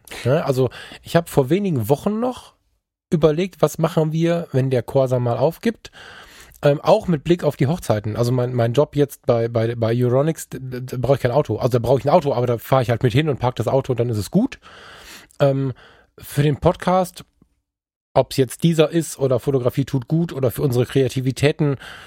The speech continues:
uns wird keiner nicht hören, weil wir ein scheiß Auto fahren. So, das ist auch nicht nötig. Aber was ist denn zum Beispiel mit so, mit so hochpreisigen Hochzeiten? Was ist mit hochpreisigen Aufträgen zum Thema Portrait, People und so?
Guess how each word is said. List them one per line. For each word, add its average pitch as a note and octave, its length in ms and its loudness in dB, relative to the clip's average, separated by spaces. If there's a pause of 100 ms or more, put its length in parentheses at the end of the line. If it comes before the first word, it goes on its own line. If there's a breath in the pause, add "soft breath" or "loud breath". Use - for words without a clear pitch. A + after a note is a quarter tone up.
(680 loud breath)
uns A#2 160 2
wird C#3 160 4
keiner C#3 280 2
nicht C#3+ 180 -2
hören, B2+ 300 2
weil A#2+ 140 2
wir A#2+ 80 0
ein A2+ 60 -8
scheiß B2 220 0
Auto C#3+ 240 0
fahren. E3+ 400 0
So, E3 220 0
das C#3+ 180 -6
ist - 160 -10
auch D3 140 0
nicht D#3 120 0
nötig. F3 440 -2 (360 loud breath)
Aber B2 220 0
was D#3+ 220 -2
ist E3+ 180 -6
denn D3+ 160 0
zum D3 180 -4
Beispiel C3 540 -4
mit C#3 200 -2
so, C3 260 0
mit C3 180 -2
so B2 120 2
hochpreisigen B2+ 680 -2
Hochzeiten? F2+ 600 -6 (140)
Was C#3+ 180 0
ist D#3+ 120 -2
mit C3+ 160 -2
hochpreisigen C3 640 -2
Aufträgen B2 560 -4
zum A#2+ 160 -6
Thema A#2+ 240 -2
Portrait, A#2 500 -4
People A2 320 -6
und G2 160 -8
so? F#2+ 220 -10